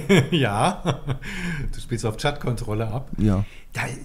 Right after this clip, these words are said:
Speaker 1: wär-, also da würde mich zunächst mal interessieren, ob das überhaupt bekannt ist, was da so hintenrum geplant ist. Weil wenn ich so die Presse, die Medienlandschaft anschaue, dann ist nicht wirklich viel dazu, es ist ein Artikel dazu gekommen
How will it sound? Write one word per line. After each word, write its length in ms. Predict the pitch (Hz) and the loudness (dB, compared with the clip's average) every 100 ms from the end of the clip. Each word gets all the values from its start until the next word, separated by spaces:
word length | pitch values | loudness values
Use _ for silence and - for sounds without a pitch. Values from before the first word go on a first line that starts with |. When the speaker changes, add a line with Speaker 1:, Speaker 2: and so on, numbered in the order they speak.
| - 123 | -10 -6
Speaker 1:
wär-, 160 | - - | -6 -6
also 180 | 143 143 | -6 -4
da 180 | 139 143 | -2 -2
würde 120 | 214 | 0
mich 140 | 202 | -2
zunächst 340 | - 175 165 - | 2 0 0 -4
mal 100 | 165 | -4
interessieren, 360 | 160 156 165 151 | -4 -4 -4 -6
ob 100 | 135 | -4
das 160 | 113 | -6
überhaupt 200 | 107 78 | -6 -8
bekannt 460 | - - - 196 - - | -14 -10 -6 -6 -8 -14
ist, 240 | - - - - | -12 -12 -14 -12
was 280 | - - | -8 -8
da 220 | - 82 78 | -6 -8 -8
so 300 | 87 95 95 | -8 -8 -8
hintenrum 880 | - 120 127 - 104 101 107 101 101 | -2 2 2 2 -4 -2 -2 0 -2
geplant 540 | - 98 80 76 82 | -6 -8 -8 -8 -8
ist. 240 | 92 - - - - - - | -10 -10 -12 -12 -12 -12 -8
Weil 120 | 101 | -6
wenn 100 | 101 | -2
ich 100 | 107 | -2
so 100 | 107 | -2
die 120 | 107 104 | -2 -4
Presse, 420 | - 80 - 165 | -6 -8 -2 -2
die 100 | 123 | 0
Medienlandschaft 1800 | 98 110 - 165 180 175 160 - - - 120 123 165 165 175 175 - - | -2 -2 0 0 2 0 -2 -6 -18 -6 0 2 2 2 0 0 -6 -4
anschaue, 460 | 147 165 170 165 165 | -2 -2 0 0 0
dann 160 | 120 | 0
ist 240 | 110 - 110 | -2 -2 0
nicht 280 | 110 - | -2 0
wirklich 400 | 104 131 131 117 | 2 2 0 -4
viel 640 | - - - 143 175 180 170 | 2 4 4 4 2 0 0
dazu, 300 | 160 - 110 | -2 -4 -4
es 120 | 110 | 0
ist 180 | 131 170 | 2 4
ein 220 | 185 208 | 4 4
Artikel 440 | 185 190 196 202 | 2 -4 -4 -2
dazu 380 | 196 196 208 208 - - - - - - - - - - - | -2 -2 -2 4 6 8 6 2 -6 -10 -12 -14 -18 -18 -8
gekommen 840 | 165 131 - 180 185 202 202 196 | -6 -6 -6 -2 2 4 4 2